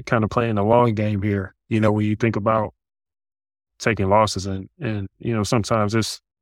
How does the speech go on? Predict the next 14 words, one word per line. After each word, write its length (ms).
sometimes 480
it's 140
about, 420
like, 180
not 260
winning 440
every 280
argument, 480
you 140
know, 240
or 300
you 100
get 180
into 400